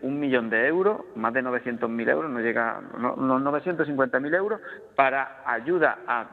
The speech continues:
distintas entidades gaditanas sin fines de lucro, entidades que se ayudan tam-,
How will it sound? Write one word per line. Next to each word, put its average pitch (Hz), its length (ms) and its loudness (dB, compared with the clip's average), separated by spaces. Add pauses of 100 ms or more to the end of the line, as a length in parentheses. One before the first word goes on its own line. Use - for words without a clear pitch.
(100)
distintas 127 580 2
entidades 117 540 0
gaditanas 160 580 -2 (200)
sin 117 180 -4
fines 131 240 2
de 143 100 4
lucro, 190 560 2
entidades 113 440 0
que 139 100 -4
se 139 100 -2
ayudan 147 320 0
tam-, 151 200 2